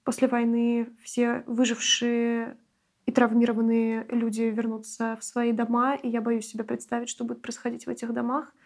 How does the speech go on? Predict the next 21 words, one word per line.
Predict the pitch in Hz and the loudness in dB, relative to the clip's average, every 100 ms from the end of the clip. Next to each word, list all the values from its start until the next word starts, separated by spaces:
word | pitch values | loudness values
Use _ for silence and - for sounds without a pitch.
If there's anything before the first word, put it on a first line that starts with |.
| - _ _ _ - | -20 _ _ _ 2
Есть | 247 247 | 2 2
исследования | 220 240 233 226 226 220 220 220 _ _ _ | 0 2 2 0 -2 -4 -8 -12 _ _ _
про | 233 226 220 | -2 0 -2
послевоенные | 220 220 - 233 226 220 233 220 214 | -4 -6 -4 -4 -2 0 0 0 -4
вспышки | 214 - - - 226 226 | -4 0 0 -2 -8 -4
домашнего | 233 220 220 226 | -4 -2 -4 -6
насилия, | 233 - 302 320 269 - - _ - | -8 -2 0 0 -4 -12 -20 _ -10
как | - | 0
раз | 247 247 | 0 0
когда | - 226 | -4 0
люди | 233 226 | 0 0
с | 226 | -6
П | - | -8
Т | 220 | -6
С | - | 0
Р | 240 226 | 0 0
возвращаются | 220 214 247 262 262 - | -6 -4 2 2 2 -4
и | 226 | -2
вымещают | 220 220 - 226 226 | -2 -2 -2 -2 -2
с-, | - - - | -12 -14 -14
свою | - 226 220 214 | -6 -2 0 0